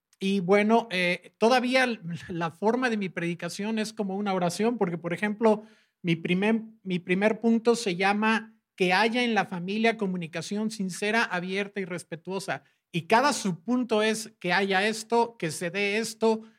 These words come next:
que suceda esto, porque originalmente era una oración que delante del Señor se convirtió en una predicación, y yo confío que el Espíritu Santo la utilice para hablarnos un poquito, animarnos y darnos dirección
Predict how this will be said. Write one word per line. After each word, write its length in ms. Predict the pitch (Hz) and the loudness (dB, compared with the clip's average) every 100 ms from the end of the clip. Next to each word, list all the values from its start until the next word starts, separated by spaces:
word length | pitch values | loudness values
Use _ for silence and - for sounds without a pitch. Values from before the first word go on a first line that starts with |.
| _ | _
que 120 | - 143 | -6 -4
suceda 560 | 180 - 208 214 202 | -4 -2 0 2 0
esto, 400 | 214 - 226 220 | 0 -2 0 0
porque 280 | 208 185 190 | 0 0 -2
originalmente 920 | 185 170 208 233 233 233 226 226 202 | -2 -2 -2 0 0 -2 0 -2 0
era 140 | 214 | -2
una 180 | 214 208 | -4 -6
oración 600 | 196 196 - 208 214 220 | -4 -4 0 2 4 4
que 440 | 220 190 170 - _ _ _ _ | 4 2 2 -4 _ _ _ _
delante 400 | 165 180 214 226 | -6 -2 0 2
del 160 | 233 220 | 2 2
Señor 320 | 220 196 208 | -2 -4 -6
se 100 | 214 | -6
convirtió 400 | 196 175 170 190 | -6 -6 -4 -4
en 120 | 190 | -2
una 180 | 196 190 | -4 -6
predicación, 680 | 175 165 151 165 - 185 190 | -6 -8 -8 -10 -10 -10 -8
y 60 | 180 | -6
yo 140 | 185 | -6
confío 560 | 202 190 - 202 202 196 | -6 -6 -4 -2 -2 -4
que 80 | |
el 80 | 156 | -8
Espíritu 440 | 156 - 190 185 185 | -8 -8 -8 -8 -10
Santo 300 | 185 180 190 | -10 -8 -6
la 100 | 170 | -6
utilice 480 | 170 180 190 202 | -4 -6 -6 -6
para 220 | 190 170 175 | -4 -4 -4
hablarnos 420 | 190 185 196 214 | -4 -4 -4 -4
un 120 | 202 | -4
poquito, 680 | 208 - 214 - 220 220 - - _ - | -4 -2 -2 2 2 2 -4 -20 _ -6
animarnos 840 | 170 185 208 220 233 226 220 220 | -4 -2 2 4 4 0 -2 -4
y 40 | 180 | -2
darnos 440 | 185 208 214 185 | 0 0 -2 -4
dirección 800 | 185 175 165 - 196 208 214 208 | -6 -6 -6 -6 -2 0 -2 -4